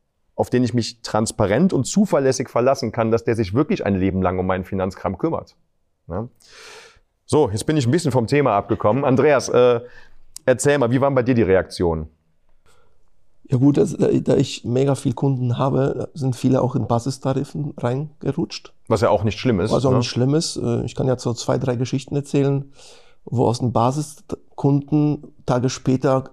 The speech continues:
Speaker 2: Komfort- oder Premiumkunde wurde.
Speaker 1: Oh, das ist
Speaker 2: Ja.
Speaker 1: geil, hau mal raus. Ja.
Speaker 2: <laughs> Ähm, ich hatte eine Kundin, die wohnt in meinem Dorf, war bei mir im Büro, hab dann versucht, ihr meinen Service zu verkaufen, sagte, "Nee, Andreas, ich mach das in Zukunft alleine, ne? Äh, all-, ich hab alles gut,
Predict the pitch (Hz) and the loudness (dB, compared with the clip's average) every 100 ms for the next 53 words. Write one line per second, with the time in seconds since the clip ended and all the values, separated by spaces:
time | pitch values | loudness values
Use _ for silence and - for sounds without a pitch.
0 | - 127 123 - 135 127 127 - 143 131 | -8 -6 -4 -2 0 2 0 0 0 0
1 | 120 110 - 120 120 113 110 117 123 120 | -2 -6 -6 -4 -2 0 2 2 0 0
2 | 117 98 104 107 95 90 - 92 85 - | 0 0 0 0 0 -2 -2 -4 -4 -6
3 | 214 - 113 135 131 123 - - 190 - | -10 -6 2 4 4 0 -6 -12 -16 -4
4 | 131 160 135 170 190 180 139 139 127 - | 0 2 2 2 2 2 4 4 2 0
5 | - - - 98 117 139 135 131 127 123 | -10 -12 -8 -6 0 0 2 2 2 0
6 | 139 - 156 131 131 - 127 135 127 117 | 0 0 0 -2 -4 -4 0 2 2 0
7 | 135 175 165 127 123 120 120 120 - - | 2 2 0 -2 -2 0 -2 -2 -8 -6
8 | 123 120 139 - - 127 123 - - 127 | -4 -2 -4 -2 -2 0 0 -2 -2 -2
9 | 123 - - - - - - 117 117 - | -2 -8 -14 -20 -20 -14 -10 -6 -6 -2
10 | 135 220 151 120 - 110 127 127 123 123 | -2 0 -2 -2 -4 -2 0 0 -2 0
11 | 123 - - - - - - 123 117 - | -2 -4 -16 -20 -20 -18 -6 -4 -4 -6
12 | - 135 123 117 139 101 151 147 143 147 | -6 -6 -6 -6 -4 0 2 2 2 0
13 | 143 131 127 139 135 - - - - - | -2 -4 -2 -2 -4 -8 -20 -20 -20 -14
14 | - 127 131 131 123 - - 120 - 220 | -4 -2 0 -2 -6 -8 -6 -4 -2 -4
15 | - | -6